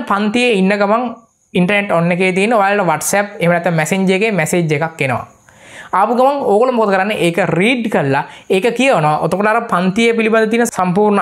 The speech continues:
අවධානය ඕගොල්ලන්ගෙන් ගිලිහෙනවා. නමුත් ඕගොල්ලෝ ඉන්නේ ඩෙස්ක්ටොප් එකකින් එහෙම නැත්නම් ලැප්ටොප් එකකින් සම්බන්ධ වෙලා නම් එකක් ඔයාලට පුළුවන් ඔන්ලයින් මීටින් එකට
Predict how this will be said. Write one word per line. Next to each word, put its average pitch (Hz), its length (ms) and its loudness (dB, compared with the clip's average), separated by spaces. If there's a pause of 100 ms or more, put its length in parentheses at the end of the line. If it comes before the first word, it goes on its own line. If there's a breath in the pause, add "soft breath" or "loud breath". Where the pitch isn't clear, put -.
අවධානය 165 600 0
ඕගොල්ලන්ගෙන් 165 640 0
ගිලිහෙනවා. 123 440 -2 (1300 loud breath)
නමුත් 247 260 2
ඕගොල්ලෝ 254 340 4
ඉන්නේ 294 320 0 (160)
ඩෙස්ක්ටොප් 180 480 0
එකකින් 269 220 0
එහෙම 226 120 2
නැත්නම් 233 280 0
ලැප්ටොප් 220 380 -2
එකකින් 240 260 0
සම්බන්ධ 190 440 0
වෙලා 190 220 0
නම් 135 140 -2 (380 loud breath)
එකක් 254 320 -2
ඔයාලට 220 420 2
පුළුවන් 226 340 2 (440)
ඔන්ලයින් 254 360 0
මීටින් 247 400 0
එකට 269 240 2